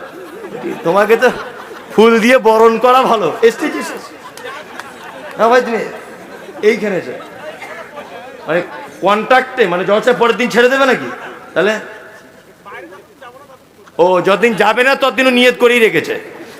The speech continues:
মানে ওই ভাগ্যের উপরে যে ভালো মন্দ, তারপর ইমান। জি, তো ও যে বাইরে যাবে, এর কোনো গ্যারান্টি আছে? হ্যাঁ, কোনো গ্যারান্টি আছে? তারপরেও এখনো পর্যন্ত বলছে, "বাইরে যাবো, তার আগে পর্যন্ত পড়বো।"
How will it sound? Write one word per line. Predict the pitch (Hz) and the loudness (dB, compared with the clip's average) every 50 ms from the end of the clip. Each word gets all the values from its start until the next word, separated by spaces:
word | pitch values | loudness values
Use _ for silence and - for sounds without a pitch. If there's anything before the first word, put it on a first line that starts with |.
| - - | -4 -2
মানে | 175 202 226 | 0 2 2
ওই | 233 | 2
ভাগ্যের | 214 - - 165 220 196 180 233 269 269 | 2 2 0 -2 -2 -2 0 0 0 2
উপরে | 254 202 269 269 269 | 2 2 2 2 2
যে | 269 247 | 2 2
ভালো | 214 208 233 247 254 | 4 4 4 4 4
মন্দ, | 247 254 262 262 254 269 | 4 4 4 4 4 4
তারপর | 262 262 247 247 240 247 247 | 4 6 4 4 4 4 4
ইমান। | 247 233 240 226 202 185 214 254 269 - - - - - - - 143 | 4 4 2 2 4 4 2 2 0 -4 -10 -12 -14 -16 -16 -8 -2
জি, | 160 240 294 311 302 302 - - - - - - | 2 2 2 2 2 -2 -8 -12 -16 -16 -8 0
তো | 208 214 214 | 4 6 6
ও | 233 | 6
যে | 247 247 269 | 6 4 4
বাইরে | 262 226 220 233 254 269 277 262 | 4 6 6 6 6 6 4 4
যাবে, | 185 160 226 220 233 233 262 | 4 4 2 4 6 6 6
এর | 247 - | 6 6
কোনো | 254 269 262 | 4 4 4
গ্যারান্টি | 208 190 233 269 294 302 294 330 | 6 6 6 6 4 4 4 4
আছে? | 330 311 311 214 - - - - - - - - - - - - - - - - - - - - - - | 4 4 4 0 -4 -6 -8 -12 -16 -18 -20 -20 -20 -20 -20 -20 -20 -20 -20 -20 -20 -20 -20 -20 -6 -2
হ্যাঁ, | - 214 277 285 262 254 - - - | 0 0 0 0 -4 -8 -12 -4 2
কোনো | - 247 294 294 | 4 6 6 6
গ্যারান্টি | 269 285 311 320 302 320 | 6 4 4 4 6 6
আছে? | 330 330 - 247 220 143 - - - - - - - - - - - | 6 6 4 2 0 0 -2 -4 -10 -12 -12 -12 -14 -16 -16 -4 0
তারপরেও | 202 220 247 247 240 220 240 269 311 330 | 0 2 2 2 2 4 6 6 6 6
এখনো | 320 311 302 226 277 285 285 | 6 4 4 4 4 4 6
পর্যন্ত | 269 285 269 214 262 269 254 262 | 6 4 4 4 4 4 4 4
বলছে, | 262 254 247 254 247 | 4 4 4 2 2
"বাইরে | 190 220 226 247 262 269 262 | 4 4 4 4 4 4 2
যাবো, | 254 269 277 285 | 4 4 2 2
তার | 285 277 277 254 | 2 4 4 4
আগে | 240 226 214 226 | 4 4 4 2
পর্যন্ত | 226 185 226 214 180 214 208 202 | 2 4 2 2 2 2 2 2
পড়বো।" | 220 175 180 160 - - - | 2 2 0 -2 -4 -6 -10